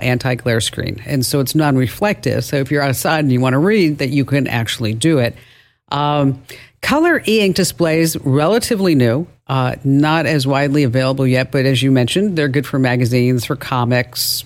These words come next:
you know, any content where you actually need some color. If you're being, looking at photographs, things of that nature, you know, inside of a magazine. Uh, there is one product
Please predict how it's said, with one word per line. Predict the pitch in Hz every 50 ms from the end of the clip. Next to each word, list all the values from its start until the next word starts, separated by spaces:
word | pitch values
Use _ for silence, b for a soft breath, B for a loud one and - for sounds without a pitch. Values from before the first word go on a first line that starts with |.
| - _ -
you | - 208
know, | 190
any | - 202 196 190
content | - - - 160 160 156 - 151 135 135
where | 139 147 147
you | 143 139 139 147
actually | 135 127 - - 143
need | 131 135 131 127
some | - 143 127
color. | - - - 143 131 131 131 127 131 131 B B B B B
If | -
you're | 135
being, | 143 147 139 131
looking | 139 131 143 131
at | 120
photographs, | - - 147 131 127 127 117 123 120 117 117 110 - - -
things | - 113 113 -
of | 120 117
that | 113 117 127
nature, | 123 117 113 - - 127 120 120 120 117 113 -
you | - 135
know, | 120 113
inside | - 156 143 131 - 127 120 123
of | 120 117
a | 113
magazine. | 120 117 117 120 123 107 127 113 117 - B B B B B B B B B
Uh, | 170 175
there | 170 170 202 208 202 240
is | 277 302 269 -
one | 175 160 160 185 226 262 294 285
product | - - - 117 113 110 110 - - - - -